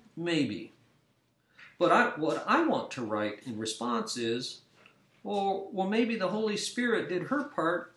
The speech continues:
and the search committee or the rector screwed up and picked the wrong person."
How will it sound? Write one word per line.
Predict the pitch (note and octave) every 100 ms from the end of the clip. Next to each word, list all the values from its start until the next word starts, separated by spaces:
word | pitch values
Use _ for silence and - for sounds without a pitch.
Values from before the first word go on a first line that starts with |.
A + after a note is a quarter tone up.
| -
and | D#3+
the | D#3+
search | E3 B3+ B3+ - -
committee | F3+ F3+ F#3 F#3 -
or | E3
the | D3+
rector | D#3 B3 - E3 D3+
screwed | - - - A3 G#3+
up | A#3 B3+ - - _ _ _ -
and | D3+ -
picked | A#3+ A#3+ -
the | G#3+
wrong | A3+ A3+ A3+
person." | - C#4 C#4 - -